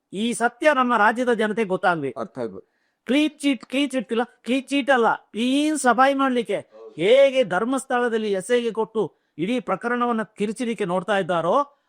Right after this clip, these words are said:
Speaker 1: ಅದೇ ತರ ಮೂಡಾ ಕೇಸ್ ಮೈಸೂರಿನಲ್ಲಿ ಇವರು ಮಾಡಿದ ಹಳಗಂಡಗಳನ್ನ, ಗೋಮಾಲ್ಗಳನ್ನ ಮುಚ್ಚಲಿಕ್ಕೆ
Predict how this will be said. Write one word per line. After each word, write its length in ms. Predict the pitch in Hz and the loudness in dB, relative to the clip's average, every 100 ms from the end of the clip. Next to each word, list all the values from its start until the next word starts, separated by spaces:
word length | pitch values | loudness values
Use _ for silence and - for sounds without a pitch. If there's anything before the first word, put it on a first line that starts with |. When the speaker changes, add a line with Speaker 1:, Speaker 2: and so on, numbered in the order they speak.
| - | -4
Speaker 1:
ಅದೇ 460 | - 156 508 311 302 | -2 6 8 8 6
ತರ 200 | 247 196 190 196 - _ _ - | 0 0 0 -2 -6 _ _ -10
ಮೂಡಾ 360 | 143 226 269 262 | 0 4 4 4
ಕೇಸ್ 320 | 247 233 214 | 4 2 2
ಮೈಸೂರಿನಲ್ಲಿ 920 | 180 196 226 247 226 196 175 180 185 _ - | -2 -2 0 0 0 0 0 0 -2 _ -4
ಇವರು 360 | 156 254 277 262 | 2 6 6 6
ಮಾಡಿದ 340 | 233 220 202 | 2 0 0
ಹಳಗಂಡಗಳನ್ನ, 920 | 170 160 240 240 220 202 196 185 180 | -2 2 2 2 0 -2 -2 -4 -4
ಗೋಮಾಲ್ಗಳನ್ನ 600 | 160 233 247 220 196 185 | 4 4 4 2 0 -4
ಮುಚ್ಚಲಿಕ್ಕೆ 640 | 180 156 190 233 190 226 | -6 -6 -6 -4 -4 -2